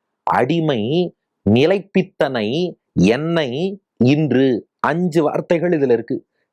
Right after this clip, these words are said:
இன்றுனா இப்போது, இன்றைய தினம். என்னை, என்னைனா இதுவரை உலகியல் விஷயங்களிலேயே ஈடுபட்டு கொண்டிருந்த என்னை அடிமை ஆக்கி, பெருமாளுக்கு அடிமையாக,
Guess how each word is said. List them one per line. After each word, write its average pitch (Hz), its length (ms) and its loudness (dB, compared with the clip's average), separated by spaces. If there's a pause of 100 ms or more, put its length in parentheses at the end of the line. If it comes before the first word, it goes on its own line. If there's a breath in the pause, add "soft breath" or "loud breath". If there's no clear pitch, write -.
(120)
இன்றுனா 135 640 2
இப்போது, 147 600 0
இன்றைய 123 400 -2
தினம். 95 480 -4 (340)
என்னை, 135 720 0
என்னைனா 127 540 0
இதுவரை 135 400 2
உலகியல் 160 600 2
விஷயங்களிலேயே 170 800 2
ஈடுபட்டு 156 540 2
கொண்டிருந்த 113 500 2
என்னை 95 720 0 (420)
அடிமை 175 800 -2 (260)
ஆக்கி, 104 800 -2
பெருமாளுக்கு 165 640 2
அடிமையாக, 98 640 -4